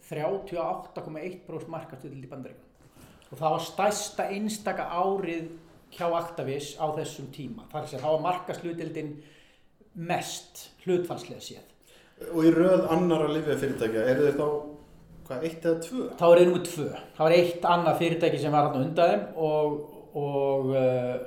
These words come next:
Speaker 1: þeir, og þessi tvö félög voru langstærst.
Speaker 2: Hvers vegna höfum við ekkert heyrt af því áður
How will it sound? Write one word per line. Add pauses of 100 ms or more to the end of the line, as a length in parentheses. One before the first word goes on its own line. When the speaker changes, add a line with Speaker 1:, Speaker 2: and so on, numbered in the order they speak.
(460)
Speaker 1:
þeir,
og
þessi
tvö
félög
voru
langstærst.
Speaker 2:
Hvers
vegna
höfum
við
ekkert (140)
heyrt
af
því
áður